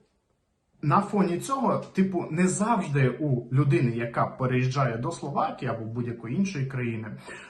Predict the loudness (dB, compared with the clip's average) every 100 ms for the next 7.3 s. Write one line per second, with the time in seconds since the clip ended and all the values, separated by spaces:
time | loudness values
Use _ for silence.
0 | -8 2 4 6 6 6 6 4 0 -2
1 | -2 -2 -4 -2 0 0 0 2 2 0
2 | -8 -4 0 2 4 4 4 0 -4 -2
3 | -2 0 0 0 0 0 -2 -2 0 0
4 | 2 0 2 4 4 4 0 -4 -12 -16
5 | -20 _ -10 -2 -2 -2 -4 2 4 2
6 | 0 -2 0 0 -2 -4 -4 -4 -4 0
7 | 2 0 -4